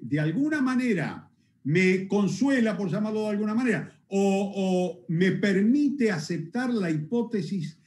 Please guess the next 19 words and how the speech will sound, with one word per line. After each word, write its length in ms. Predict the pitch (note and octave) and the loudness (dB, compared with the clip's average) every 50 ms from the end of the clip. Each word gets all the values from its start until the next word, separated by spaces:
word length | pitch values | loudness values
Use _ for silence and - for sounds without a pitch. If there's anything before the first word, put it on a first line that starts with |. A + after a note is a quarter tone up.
| _ _ _ _ | _ _ _ _
de 200 | - C3+ F3 D3+ | -2 0 0 0
que 280 | - E3+ E3 E3 - - | 0 0 -2 -2 -4 -6
aún 500 | - D3 D#3+ F#3 A#3+ D4 D#4 C#4+ B3+ G#3 | -6 -4 -2 0 0 2 2 2 4 4
no 220 | G3 A#3 C4 B3 B3 | 4 2 2 2 0
terminando 680 | A3+ G3+ F3 D#3 D#3 E3+ F#3+ G#3 G#3 F3+ D3+ D3+ D3+ | 0 0 0 0 0 0 0 0 -2 -2 -2 -2 -4
estoy 460 | - - - - F#3+ G3+ G#3 F#3+ - | -4 -6 -6 -4 -2 -2 -2 -4 -4
creando, 760 | - G3+ G3 G3+ G3 F3 D3+ B2+ A#2 A#2 A#2 C3+ D#3 D#3 D3+ - - _ _ _ _ | -4 -2 0 0 0 0 -2 -2 -2 -4 -4 -4 -6 -6 -8 -10 -14 _ _ _ _
es 320 | - F#3 F#3 - - - - | -4 -2 -2 -2 -4 -8 -14
saber 680 | - - - F#3+ F3 F3 F#3+ F#3+ D3+ B2 G#2 F#2 - - - _ _ _ - | -18 -8 -4 -4 -2 0 0 0 0 -2 -4 -6 -10 -14 -20 _ _ _ -2
que 100 | F#3 E3 | -2 -2
todo 380 | E3+ - - E4 E4+ E4 D4+ | -2 -4 -4 -4 -4 0 0
lo 180 | B3+ G3+ E3+ - | 0 0 0 0
que 140 | D#3 D#3+ C#3+ | 0 0 0
no 180 | C#3 F3 A#3+ | 2 2 2
he 60 | C4+ | 0
terminado 960 | A3 - G#3+ F3+ D3+ C3 C3 B2+ B2+ D3+ F#3+ A3 B3+ A#3+ G#3 D3 A2 - - - - _ _ _ | 0 0 0 0 0 0 0 0 0 0 0 0 0 0 0 -2 -2 -6 -8 -14 -20 _ _ _
me 180 | - A#2+ C#3+ E3 | -2 0 2 2
ha 140 | F#3 F3 - | 2 0 -2
conducido 1000 | F#3 F3 D3+ C#3 C3+ C#3 C3 - - - E3+ E3+ F3 F3 E3+ E3+ F3+ F#3 F#3 | -2 -2 0 0 0 -2 -4 -4 -6 -8 -8 -6 -4 -4 -4 -4 -6 -6 -8